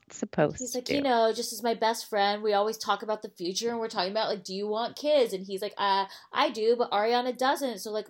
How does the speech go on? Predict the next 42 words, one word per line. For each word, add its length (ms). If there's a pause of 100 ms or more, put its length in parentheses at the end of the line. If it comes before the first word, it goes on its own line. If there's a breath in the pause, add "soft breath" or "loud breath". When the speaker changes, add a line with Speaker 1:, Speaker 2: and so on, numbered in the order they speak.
Speaker 2:
of 160
course 240
I'm 80
gonna 200
ask 280
you, 220
like, 160
"Why 140
don't 160
you 100
want 260
kids 320
if 100
your 100
boyfriend 440
does?" 320
And 80
I 60
just, 260 (280 loud breath)
I 80
don't 100
think 140
it's, 100
like, 120
totally 320
out 180
there, 140
but 80
I'm 100
totally 260
sorry 280
I 40
brought 220
it 80
up. 100
So 120
why 180
don't 140
you 100
want 240
kids? 320
Like, 160